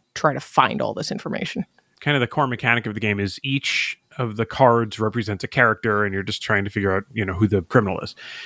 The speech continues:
Speaker 2: Every character has symbols on their card, so you know how many of each symbol is in the game.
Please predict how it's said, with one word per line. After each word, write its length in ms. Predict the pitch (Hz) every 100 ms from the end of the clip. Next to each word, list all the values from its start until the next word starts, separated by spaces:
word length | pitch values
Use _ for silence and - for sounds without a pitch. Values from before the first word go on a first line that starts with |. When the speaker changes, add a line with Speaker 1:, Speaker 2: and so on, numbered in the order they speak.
| - - _
Speaker 2:
Every 240 | 143 131 131
character 360 | 156 147 131
has 180 | 113 110
symbols 360 | - 147 127 117
on 180 | 127 113
their 120 | 110
card, 260 | - 120 104
so 300 | 123 107 -
you 160 | 123 135
know 240 | 139 170
how 220 | 139 147
many 280 | 151 147 143
of 100 | 120
each 200 | 123 120
symbol 320 | - 120 107 107
is 100 | 107
in 100 | 98
the 80 |
game. 300 | 98 87 73